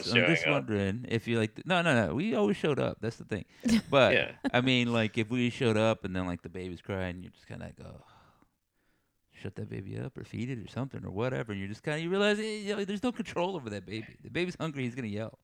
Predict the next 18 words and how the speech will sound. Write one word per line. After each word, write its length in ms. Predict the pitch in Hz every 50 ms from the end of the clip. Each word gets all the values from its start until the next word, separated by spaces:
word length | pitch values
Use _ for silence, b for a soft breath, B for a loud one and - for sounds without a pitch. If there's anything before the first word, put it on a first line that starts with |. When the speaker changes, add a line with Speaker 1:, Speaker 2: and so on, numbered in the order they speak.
| b b b b b b b b _ _ - -
Speaker 2:
I 140 | 120 127
thi-, 240 | 127 - - 151 151 -
yeah, 260 | 127 131 113 98 95
I 100 | 98 101
think 360 | - - 143 147 151 - -
because 500 | 123 110 - - - 117 120 117 110 107
I 100 | 110 104
was, 400 | 98 92 87 85 85 - - - _ _ _ _ _ _ _ _ _ _ _
because 640 | - 110 - - 117 117 110 104 95 - - - - _ _ _ _ _ _ _ -
I 100 | 104 104
was 120 | 92 85
already 540 | 101 92 90 87 85 92 95 92 92 82 -
older. 540 | - 73 78 78 - 69 69 71 69 - - _ _ _
Like, 200 | - 101 104 -
if 120 | - 110 135
I 60 | 131 127
Speaker 1:
Yeah. 20 |
Speaker 2:
was, 400 | 123 117 101 101 - - - -